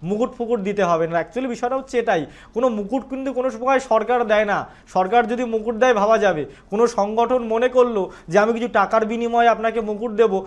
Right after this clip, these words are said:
সে মুকুট কৌশিক তো জীবনে কোনো প্রকারে নেয় না। যাই হোক, যে বিষয়টা বলছিলাম, তারপর আলোচনায় আসবো, যেই মানসিক চিন্তা, অনেক মানুষ রয়েছেন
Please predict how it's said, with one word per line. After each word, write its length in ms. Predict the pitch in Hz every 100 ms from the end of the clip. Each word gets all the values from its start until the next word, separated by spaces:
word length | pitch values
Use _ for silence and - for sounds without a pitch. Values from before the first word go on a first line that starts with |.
| -
সে 140 | - 214
মুকুট 300 | 214 214 -
কৌশিক 380 | 202 196 202 208
তো 80 |
জীবনে 280 | 185 185 180
কোনো 180 | 180 180
প্রকারে 320 | 180 185 185
নেয় 200 | 165 156
না। 140 | 147 117 - -
যাই 140 | 214
হোক, 180 | 254 180 - -
যে 200 | 143 240
বিষয়টা 280 | 233 240 254
বলছিলাম, 380 | 233 240 240 208
তারপর 140 | 220
আলোচনায় 380 | 220 226 233 226
আসবো, 340 | 208 165 143 - - -
যেই 160 | 160 247
মানসিক 600 | 214 214 254 247 254 -
চিন্তা, 400 | 226 190 160 117 - _ -
অনেক 200 | 180 254
মানুষ 400 | 240 226 254 254 233
রয়েছেন 500 | 233 269 254 196